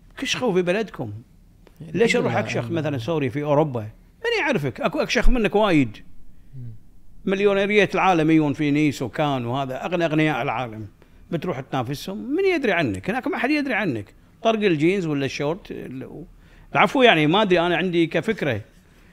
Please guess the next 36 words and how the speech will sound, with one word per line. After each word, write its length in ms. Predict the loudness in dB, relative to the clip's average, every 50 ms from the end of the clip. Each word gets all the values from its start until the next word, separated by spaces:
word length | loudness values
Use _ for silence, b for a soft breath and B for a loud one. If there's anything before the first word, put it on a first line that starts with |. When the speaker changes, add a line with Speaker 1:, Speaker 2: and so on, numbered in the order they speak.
| B B B 0
Speaker 1:
أقعد 400 | 2 2 4 6 4 4 4 2
في 140 | 0 0 2
ديرتي 340 | 4 4 4 4 4 0 0
وأكشخ، 540 | 0 0 0 0 0 0 2 2 0 0 0
ألبس 360 | 0 0 0 0 -2 -2 -2
كل 160 | -4 -4 -2
شيء، 200 | 0 0 0 2
تجوري 380 | 2 0 0 2 2 2 2 2
كله، 360 | 0 -2 -2 0 -2 -2 -2
ما 140 | 0 0 2
حد 160 | 4 4 2
يتعرض 520 | 2 -2 0 2 2 2 4 2 0 0
لك. 220 | -2 -4 -6 -12 -20 -20 b b b b b b -20 -20 -20
Speaker 2:
الحمد 260 | -16 -14 -12 -10 -2 0
لله. 100 | 2 2
Speaker 1:
بلد 140 | 2 0
خير 280 | 0 0 2 4 4 4
ونعمة 340 | 4 4 4 4 2 2 2
وأمان. 540 | 2 2 2 2 2 0 0 0 -2 -4 -6 -10 _ _ -20 _ _ _ -20 _ -2
إي 140 | 0 0 0
والله، 260 | 0 0 -2 -4 -6
بالعكس، 540 | -6 -4 -2 0 0 -2 -2 -4 -10 -12 -10 -8
آه، 400 | -8 -6 -6 -6 -8 -8 -8 -8
يمكن 500 | -8 -6 -6 -6 -4 -4 -4 -4 -4 -4
أحسن 520 | -6 -8 -10 -12 -12 -12 -8 -6 -4 -2
لك 120 | -4 -4
في 140 | -4 -6 -4
بلدك 500 | -2 -2 -2 -2 -2 -2 -4 -6 -6 -10 b b b -2
وأمن 480 | -2 0 0 0 0 0 0 0 -2
لك. 240 | -2 -4 -6 -8 -16 b b b b b b b b b _ -4
أما 220 | -2 2 4 4
أروح 220 | 4 4 2 0 -2
أشيل 500 | -6 -4 -2 -2 -2 -2 -4 -2 0 0
قشي 320 | 0 0 -2 -4 -4 -4
وأروح 360 | -4 -4 -4 -6 -6 -8 -6
أوروبا، 440 | -6 -4 -4 -4 -4 -6 -8 -8 -8